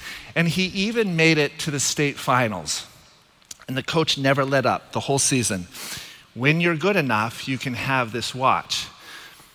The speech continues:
So, move on to his junior year.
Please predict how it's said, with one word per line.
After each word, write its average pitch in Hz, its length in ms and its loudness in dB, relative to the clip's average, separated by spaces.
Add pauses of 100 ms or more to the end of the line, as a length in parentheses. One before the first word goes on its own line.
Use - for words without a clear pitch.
(560)
So, 135 440 2 (440)
move 160 220 4
on 165 200 8
to 165 120 0
his 139 140 0
junior 151 340 0
year. 113 400 -2